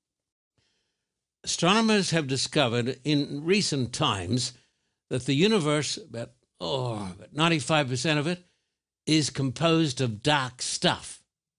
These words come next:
So when we put pictures on the screen today that show the stars, that's not the dark stuff. That's the bright stuff. And the bright stuff is only about five percent of the entire universe.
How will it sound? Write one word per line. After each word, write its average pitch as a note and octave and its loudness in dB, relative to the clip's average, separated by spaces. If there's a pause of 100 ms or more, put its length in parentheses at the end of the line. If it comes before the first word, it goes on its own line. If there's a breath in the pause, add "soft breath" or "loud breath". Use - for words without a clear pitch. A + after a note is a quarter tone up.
(1300)
So D#3+ 2
when F#3 6
we F#3+ 4
put D3+ -2
pictures C3 -2
on C#3 -2
the A2 -2
screen D3+ -2
today A2 -2
that G#2+ -6
show G2+ -4 (240)
the - -14
stars, A#2 0 (760)
that's C#3+ -2
not D3+ 0
the B2 -4
dark B2+ 0
stuff. - -8 (800)
That's C3 -2
the B2 0
bright C#3 2
stuff. - -6 (1000)
And B2+ 2
the A#2 0
bright D#3 2
stuff D#3+ 0
is D3 0
only E3 2
about C#3 0 (100)
five E3 2
percent D3 -2 (100)
of D3 0
the C#3+ 0
entire C3 0
universe. C3 -4